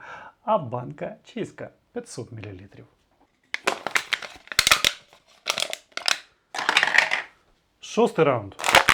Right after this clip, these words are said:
Я тримаю смак пива чистим.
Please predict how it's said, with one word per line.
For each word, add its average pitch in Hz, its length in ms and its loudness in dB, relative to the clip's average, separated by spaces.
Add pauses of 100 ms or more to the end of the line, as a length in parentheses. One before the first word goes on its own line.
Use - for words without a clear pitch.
(1500)
Я 180 360 4
тримаю 170 520 4
смак 143 440 0
пива 127 500 0 (180)
чистим. 127 640 -4